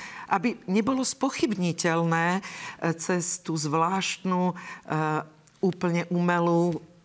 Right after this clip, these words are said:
a nepravdivú, nepravdivú konštrukciu o nejakých kajúcnikoch, ktorých tam mučia a potom rozprávajú to, čo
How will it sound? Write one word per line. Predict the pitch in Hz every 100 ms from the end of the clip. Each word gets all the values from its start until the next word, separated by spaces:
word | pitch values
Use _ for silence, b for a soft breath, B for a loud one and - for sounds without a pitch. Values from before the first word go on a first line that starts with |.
| -
a | 160 151 -
nepravdivú, | 156 151 160 185 185 147 131 107 95 - 165
nepravdivú | 175 175 208 170 165 160 160
konštrukciu | 170 175 - 170 165 - 175 160 160 B B B 170
o |
nejakých | 165 160 - 180
kajúcnikoch, | - 160 160 160 - 160 - 156 151
ktorých | - 156 151 -
tam | 156 151
mučia | 156 156 160 151 139
a |
potom | 156 156 139
rozprávajú | 147 - 151 151 147 147
to, | 143
čo | 135